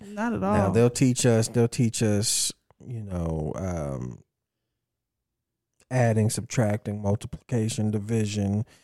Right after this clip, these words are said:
Speaker 2: Uh, hell, they'll even teach you trigonometry, but, like, the practical application for all of that.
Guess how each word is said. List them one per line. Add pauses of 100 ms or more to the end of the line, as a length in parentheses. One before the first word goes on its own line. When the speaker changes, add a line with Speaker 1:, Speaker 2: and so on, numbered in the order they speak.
(340)
Speaker 2:
Uh,
hell,
they'll
even
teach
you
trigonometry,
but,
like, (340)
the
practical
application
for
all
of
that.